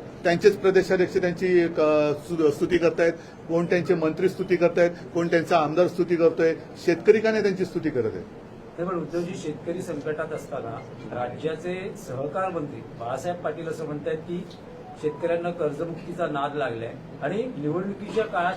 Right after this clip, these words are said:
Speaker 2: शेतकरी कर्जमुक्ती
Speaker 1: त्यांना
Speaker 2: माफी
Speaker 1: नाद
Speaker 2: या बाबतीत जी काही घोषणा केली, तो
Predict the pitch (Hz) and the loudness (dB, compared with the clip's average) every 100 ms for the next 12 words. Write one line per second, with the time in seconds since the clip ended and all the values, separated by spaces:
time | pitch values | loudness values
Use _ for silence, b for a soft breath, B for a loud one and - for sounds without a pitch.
0 | - 170 - - 185 220 - 170 147 196 | -4 -8 -10 -10 -6 -6 0 0 0 -4
1 | 180 - - - 156 - 160 185 175 160 | -6 -10 -12 -10 -10 -4 0 2 4 6
2 | 190 185 143 190 208 190 - 233 247 254 | 6 4 2 4 4 2 -2 -6 -6 -6
3 | - - - 202 240 185 180 180 214 220 | -12 -14 -10 -4 -2 0 -2 -2 -4 -4
4 | 226 254 269 | 0 2 2